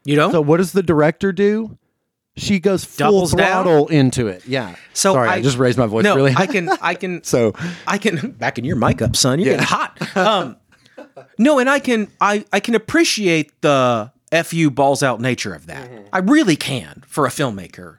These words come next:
Speaker 2: Yeah.
Speaker 1: Um, but again, but she doesn't really.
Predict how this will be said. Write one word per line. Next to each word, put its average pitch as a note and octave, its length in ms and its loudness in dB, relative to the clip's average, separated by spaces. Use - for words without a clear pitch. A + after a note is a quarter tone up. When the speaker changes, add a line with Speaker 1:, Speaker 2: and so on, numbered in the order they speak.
Speaker 2:
Yeah. F#2+ 220 -14
Speaker 1:
Um, D3+ 400 0
but A3 100 -4
again, G3+ 580 0
but A#3 120 0
she D4+ 180 0
doesn't D#4+ 540 -2
really. C#3 460 -2